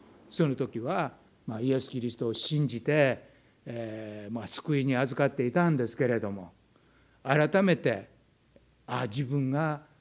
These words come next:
ただ自分の思いや意志で、えー、神様を信じたというのではなくて、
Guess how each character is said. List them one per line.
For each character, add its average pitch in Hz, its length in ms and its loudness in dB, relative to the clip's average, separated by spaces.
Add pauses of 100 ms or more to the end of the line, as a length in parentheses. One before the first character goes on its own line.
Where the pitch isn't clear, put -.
(400)
た 151 140 4
だ 143 140 6
自 123 160 0
分 143 180 0
の 135 180 2
思 151 240 4
い 135 60 4
や 117 100 2
意 131 100 0
志 120 220 -6
で、 135 440 0 (260)
え 117 200 -12
ー、 - 20 -14
神 147 220 0
様 131 240 -2
を 120 80 -2
信 143 280 -4
じ 135 140 -10
た 143 200 -4 (380)
と 139 100 -2
い 147 80 4
う 143 260 2
の 143 180 2
で 175 120 6
は 156 100 4
な 120 140 -2
く - 80 -10
て、 - 120 -16